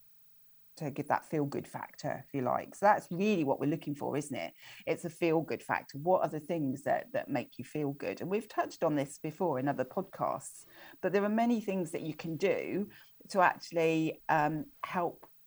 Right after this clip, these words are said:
keep that feel-good factor. And, and when you lose the feel-good factor, it's like, okay, why has this happened?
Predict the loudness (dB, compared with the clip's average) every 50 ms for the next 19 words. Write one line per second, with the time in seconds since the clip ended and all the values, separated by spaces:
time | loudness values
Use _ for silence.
0 | _ -10 -6 -6 -6 -2 0 0 0 0 -2 -2 2 2 2 2 0 -2 -8 -4
1 | -2 -2 -2 -2 -4 -8 -6 -4 -4 -4 -4 -8 -16 -20 -20 -20 -2 0 0 2
2 | 2 -2 0 0 2 2 4 2 4 4 2 2 4 4 4 4 4 2 -2 -6
3 | 0 2 2 2 2 2 -2 -4 -2 -2 -2 -2 -2 -2 -4 -2 0 0 0 -2
4 | -4 -2 2 4 4 6 6 4 2 -2 -6 -18 _ _ _ _ _ _ -12 -12
5 | -10 -8 -8 -6 -6 -6 -8 -12 -14 _ _ _ _ -8 -4 0 2 4 4 4
6 | 4 2 -2 -2 -6 -8 -8 -10 -18 -20 _ -8 -8 -6 -6 -10